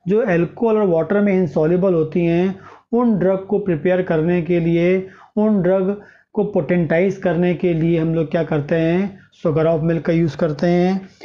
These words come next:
Dispensing of medicine, मेडिसिन को डिस्पेंस करने के लिए, पेशेंट को देने के लिए, मेडिसिन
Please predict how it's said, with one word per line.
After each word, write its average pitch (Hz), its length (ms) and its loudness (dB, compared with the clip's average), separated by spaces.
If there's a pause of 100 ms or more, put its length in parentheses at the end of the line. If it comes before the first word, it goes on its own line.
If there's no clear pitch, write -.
(400)
Dispensing 208 720 0
of 196 240 0
medicine, 170 560 2 (540)
मेडिसिन 196 600 2
को 208 420 0 (300)
डिस्पेंस 202 500 0
करने 180 380 0
के 196 120 0
लिए, 190 340 2 (1080)
पेशेंट 196 400 0
को 208 120 0
देने 170 380 2
के 196 160 0
लिए, 190 220 2
मेडिसिन 170 460 0